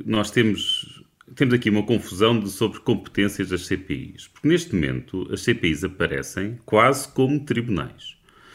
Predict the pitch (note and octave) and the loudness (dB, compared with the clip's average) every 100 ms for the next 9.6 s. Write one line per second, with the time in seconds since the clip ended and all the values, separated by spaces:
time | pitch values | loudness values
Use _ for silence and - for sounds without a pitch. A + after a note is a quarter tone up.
0 | - - F#2 G#2 - - A#2+ C3 - G2 | -8 -2 0 0 -2 2 4 4 2 2
1 | F2+ G2 G#2 E2+ E2+ - F#2 D#2 D2 F2 | 4 4 4 2 -2 0 2 2 0 0
2 | D#2+ D#2 A2+ C3 - - A2 - A#2 A#2 | 2 2 2 2 -2 -4 -4 2 4 4
3 | A#2 A#2 - - A2+ F#2+ F2+ - F#2+ - | 2 -4 -2 4 6 6 4 2 2 2
4 | - G#2+ C#3 D3+ D3+ - - - D3+ A2 | 0 2 4 2 -4 -16 -6 4 4 4
5 | G2+ G2+ G2+ C3+ D#3 - B2 - B2+ B2 | 2 4 6 4 2 2 2 2 -2 2
6 | G2+ - D#3 A#2+ F#2 G2+ A#2+ A#2+ A#2+ A2 | 2 2 2 4 6 6 6 2 2 4
7 | F#2+ G2 G2 A2 C3+ B2 A2 G#2+ - G2+ | 4 4 4 4 4 2 2 -2 0 -2
8 | - D#2 E2 E2+ F2 E2+ - F2+ F#2 B2 | 0 0 0 2 2 0 -2 -2 2 2
9 | C3+ B2+ - C3+ D3 | 2 -4 -2 2 2